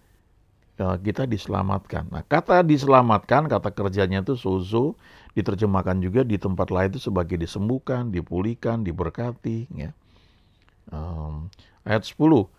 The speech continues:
"Karena dengan hati orang percaya dan dibenarkan, dan dengan mulut orang mengaku dan diselamatkan." Ya. Jadi itu prosesnya seperti itu. Diselamatkan <clears throat> artinya, eh, terrealisasi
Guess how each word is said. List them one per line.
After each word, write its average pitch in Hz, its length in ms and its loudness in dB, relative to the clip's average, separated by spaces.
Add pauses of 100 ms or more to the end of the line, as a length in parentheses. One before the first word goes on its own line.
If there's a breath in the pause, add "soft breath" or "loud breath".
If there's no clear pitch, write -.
(160)
"Karena 131 260 4
dengan 131 240 4
hati 120 220 4
orang 135 240 2
percaya 135 320 0
dan 135 180 6
dibenarkan, 110 640 2 (140)
dan 120 260 6
dengan 113 220 2
mulut 120 240 2
orang 113 180 2
mengaku 110 480 0
dan 131 380 0
diselamatkan." 92 880 -4 (420)
Ya. - 220 -14 (560)
Jadi 87 340 -4
itu 98 160 -2
prosesnya 92 600 -4
seperti 113 420 -2
itu. 98 220 -4 (640)
Diselamatkan 92 1040 -4 (240)
<clears throat> 208 320 0 (800)
artinya, 113 560 0 (480 soft breath)
eh, 90 100 0
terrealisasi 117 1040 4